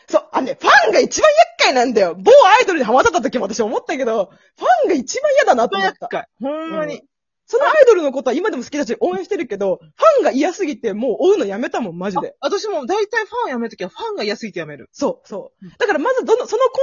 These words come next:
Speaker 1: ンテンツを見るには、ファンを見ろって私はずっと思ってるんだけど、
Speaker 2: うん。
Speaker 1: マジファンだから、ファン次第だから、マジで。
Speaker 2: ファンをコントロールできない、ね、とこまでもう行ってしまってるんやなと思って。
Speaker 1: そうか。それがやっぱりうまく、その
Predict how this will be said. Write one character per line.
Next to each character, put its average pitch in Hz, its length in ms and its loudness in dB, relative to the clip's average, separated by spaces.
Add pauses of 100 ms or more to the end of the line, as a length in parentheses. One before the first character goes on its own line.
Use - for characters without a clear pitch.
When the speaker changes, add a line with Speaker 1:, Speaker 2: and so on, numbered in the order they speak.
Speaker 1:
ン - 20 -20
テ 403 80 0
ン 302 60 -10
ツ 262 100 0
を 233 40 2
見 254 140 0
る 381 100 0
に 233 120 -6
は、 202 220 -2
フ - 80 -10
ァ 453 180 4
ン - 20 0
を 262 60 -2
見 269 100 -2
ろ 262 120 2
っ - 60 -16
て 202 80 -8
私 208 160 -10
は 269 80 0
ず 247 100 -4
っ - 20 -6
と 311 100 -4
思 302 120 -6
っ - 20 -8
て - 120 -8
る 185 60 -10
ん 175 60 -14
だ 175 80 -14
け 180 80 -14
ど、 175 180 -8
Speaker 2:
う 185 360 -16
ん。 233 60 -10
Speaker 1:
マ 571 140 6
ジ 392 120 2
フ 269 100 -8
ァ 453 240 6
ン 214 160 -6
だ 190 100 -2
か - 80 -4
ら、 - 180 -4
フ - 120 -8
ァ - 20 0
ン - 20 6 (140)
次 571 220 -2
第 262 180 6
だ 214 100 2
か - 100 -2
ら、 - 120 -4
マ 240 160 0
ジ 196 100 -8
で。 185 200 -8
Speaker 2:
フ 208 60 -14
ァ 494 340 -4
ン - 20 -4
を 240 60 -8
コ - 180 -2
ン 466 80 -8
ト 466 80 -4
ロ 480 160 0
ー 415 40 -2
ル 277 100 -4
で 240 120 -6
き 370 140 -6
な 330 160 -2
い、 226 240 -10 (500)
ね、 226 280 -6 (320)
と 330 100 -10
こ 392 80 -2
ま 349 100 0
で 214 160 -8
も 214 120 -6
う 254 40 -6
行 226 80 -12
っ - 20 -20
て 370 80 -14
し 427 120 -10
ま 415 100 -2
っ 415 120 -10
て 330 100 -4
る 330 120 -6
ん - 20 -8
や 220 80 -6
な 175 140 -6
と 170 100 -12
思 165 140 -12
っ - 40 -18
て。 - 100 -20 (240)
Speaker 1:
そ 180 340 -8
う 165 40 -14
か。 160 320 -20
そ 330 180 -8
れ 453 80 0
が 508 100 -2
や 640 60 0 (160)
っ - 60 -20
ぱ 605 100 -4
り 392 120 0
う - 20 2
ま 370 140 -4
く、 453 120 -16
そ - 80 -14
の 415 100 -4